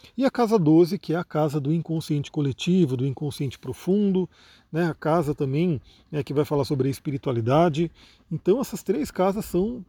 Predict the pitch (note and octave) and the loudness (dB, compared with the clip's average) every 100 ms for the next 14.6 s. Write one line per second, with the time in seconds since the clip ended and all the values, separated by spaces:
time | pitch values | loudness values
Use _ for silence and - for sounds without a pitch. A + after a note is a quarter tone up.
0 | - E3+ - G#3 A#3 B3+ - G3 - A3 | -6 -6 -2 -4 -4 -8 -2 -2 0 -4
1 | G#3+ - F3 E3 E3+ F3+ E3 D#3+ - C#3 | -4 -2 -4 -2 -2 -2 -4 -4 -4 0
2 | C#3+ - D#3+ D#3 - D#3 D#3 - _ _ | 0 -2 -6 -6 0 2 2 -2 _ _
3 | - - - - - - C#3 C3+ E3+ E3+ | -20 -20 -20 -20 -18 -6 2 4 4 2
4 | D3 E3+ D3+ E3 B3 B3+ C4+ - B3+ D#3 | 0 0 0 -2 -4 -6 -6 -4 -6 -4
5 | C#3+ F3 D#3 F3+ G#3+ C4 F3+ G3+ F#3 - | -4 -2 -2 -2 -4 -2 -2 0 -2 -2
6 | F#3+ D3 C3+ F#3 - A#2+ - - - _ | -2 0 0 -2 -2 -8 -8 -18 -20 _
7 | _ _ _ _ _ - D3 D#3 A3 D#3+ | _ _ _ _ _ -2 0 2 0 2
8 | D#3 G3 D#3 - A#2 - _ _ _ _ | 4 4 0 -4 -8 -10 _ _ _ _
9 | - A2+ C3 - D3+ C3 C3+ E3+ C#3 - | -14 -8 -8 -2 0 2 4 2 0 -8
10 | C#3+ A#2+ B2 D#3+ - C3+ - _ _ C3+ | -6 -4 -2 -4 -4 -8 -8 _ _ 0
11 | C3 D3+ D3 D3 - D#3 D3 D3+ E3 - | 2 2 2 0 0 -2 -2 -2 -2 2
12 | D#3 F3 B2 D3 C3 D#3+ G3+ D#3 F#3+ - | 2 2 0 -4 -6 -6 -6 -4 -2 -2
13 | D3 C#3 D#3 D3 B2+ A2+ C#3+ C#3+ C3 D3+ | 0 2 4 4 0 -4 -6 -6 -4 -4
14 | C#3 A#2+ C#3 G3+ A#2 A2+ | -4 0 2 2 2 -6